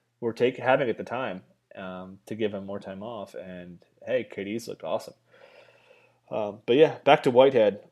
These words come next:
We'll be talking about him a lot. Um, very curious to see what he does in Summer League. This guy is gonna have, uh, pretty much the C J McCollum kinda green light. Uh, C J McCollum in his, uh, first year of Summer League, guy l-, took, like, twenty-two shots a game.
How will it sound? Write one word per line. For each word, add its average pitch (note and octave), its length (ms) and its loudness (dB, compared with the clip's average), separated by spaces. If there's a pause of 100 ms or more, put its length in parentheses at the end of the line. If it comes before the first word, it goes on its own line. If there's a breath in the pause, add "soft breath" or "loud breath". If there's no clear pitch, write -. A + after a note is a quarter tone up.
We'll B2 100 0
be C#3 120 2
talking B2 300 4
about A2 220 4
him A2+ 220 -2
a G2+ 160 -2
lot. G2+ 400 2 (260)
Um, F#2+ 300 -18 (160)
very A2+ 220 -4
curious A2 420 -8
to - 60 -20
see - 160 -14
what G#2 160 -8
he A2 80 -8
does G2+ 200 -2
in G2+ 80 -14
Summer A2 300 -8
League. G2 300 -6
This G#2 160 -8
guy G2+ 160 -4
is G2 160 -6
gonna F#2+ 260 -12
have, G2+ 480 -2 (160)
uh, G2 280 -16 (440)
pretty A#2+ 160 -6
much G2 220 -10
the F#2 100 -10
C - 240 -6
J A2+ 160 -4
McCollum G2 580 -2
kinda G#2 280 -6
green A2 340 -6
light. G2+ 240 -2 (220)
Uh, G2 160 -12
C - 180 -10
J G#2+ 120 -10
McCollum G2+ 520 -8
in G2 80 -14
his, G2 440 -12 (260)
uh, G2 160 -14 (120)
first A2 300 -2
year G#2+ 140 -4
of F#2+ 60 -6
Summer A2 280 -6
League, F#2+ 300 -8
guy G#2 160 0
l-, G2 200 -6 (200)
took, - 200 -4
like, G2 200 -4
twenty-two A2 480 -8
shots A2 320 -6
a G2+ 40 -6
game. G#2+ 380 -12